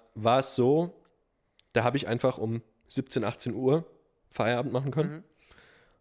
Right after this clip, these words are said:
Speaker 1: und dann war Arbeit vorbei. So, dann habe ich auch nicht mehr dran gedacht und gesagt, alles,
Speaker 2: Mhm.
Speaker 1: was jetzt nicht ist, ist morgen, kein
Speaker 2: Mhm.
Speaker 1: Stress.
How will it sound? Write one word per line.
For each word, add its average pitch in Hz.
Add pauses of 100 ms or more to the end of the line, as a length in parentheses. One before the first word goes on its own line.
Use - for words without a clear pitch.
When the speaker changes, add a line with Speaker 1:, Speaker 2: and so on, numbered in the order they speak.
(260)
Speaker 1:
und 113
dann 117 (840)
war 123 (260)
Arbeit 120
vorbei. 143 (160)
So, 113
dann 104
habe 110
ich 107
auch 104
nicht 110
mehr 92
dran 131
gedacht 156 (280)
und -
gesagt, 117
alles, 120
Speaker 2:
Mhm. 156
Speaker 1:
was 110
jetzt -
nicht 117
ist, 107
ist 95
morgen, 156 (440)
kein 151
Speaker 2:
Mhm. 113
Speaker 1:
Stress. 156